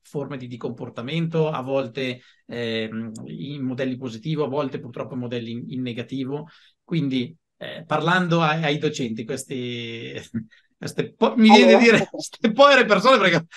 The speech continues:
Speaker 1: a volte avere a che fare con i nostri figli non è facile. Eh, che cosa
Speaker 2: No.
Speaker 1: possono fare dal loro punto di vista per portare gentilezza, a-, al di là di quello che può essere il progetto singolo collegato alla gentilezza, ma portarla un po'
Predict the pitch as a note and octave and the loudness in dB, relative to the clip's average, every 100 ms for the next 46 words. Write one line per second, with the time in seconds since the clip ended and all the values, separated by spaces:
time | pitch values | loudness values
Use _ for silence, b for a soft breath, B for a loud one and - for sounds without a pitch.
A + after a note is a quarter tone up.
0 | B D#3+ A3 G#3+ F3 E3+ F3+ D#3 F3+ F3 | B 2 2 4 4 4 2 2 0 0
1 | D#3+ E3 D#3+ D#3 G3 F3+ C#3 C#3 C3+ A2 | 0 -2 -2 -6 -6 -4 -4 -4 -4 -8
2 | - A#2+ A#2+ B B B - C#3 C3+ - | -8 -12 -12 B B B -4 0 0 -2
3 | G3+ G#3+ E3+ E3+ E3 F3 D#3+ D3+ C3+ C3 | 0 2 4 2 0 -2 2 0 0 0
4 | D#3 E3+ D#3 C#3+ C#3 C3 C3 B2+ - B2+ | 2 4 2 -2 -4 -4 -4 -8 -8 -6
5 | B2+ - B2+ D3 B2+ B2 A#2+ B2+ C3+ C3 | -8 -6 -6 -4 -2 -4 -6 -4 -4 -4
6 | C3+ A#2 b b _ - - E3+ E3 F3 | -6 -8 b b _ -8 -2 0 2 2
7 | G3 F3+ F#3+ E3 D#3+ D#3 D#3+ - D3 B2+ | 2 4 4 4 2 2 0 0 -4 -2
8 | C#3 B2 E3+ - - - F#3 D#3+ C#3 B2 | -4 0 -2 -2 -4 2 4 4 0 0
9 | B2+ B2+ C3 C3+ A#2 B2+ C3 C3+ E3 C#3+ | -2 -2 -2 -4 -4 -6 -2 -2 -2 -4
10 | A#2 A#2+ C3 C3+ C3 A#2+ C3+ B2 A#2+ | -6 -6 -4 -4 -2 -2 -2 -2 -4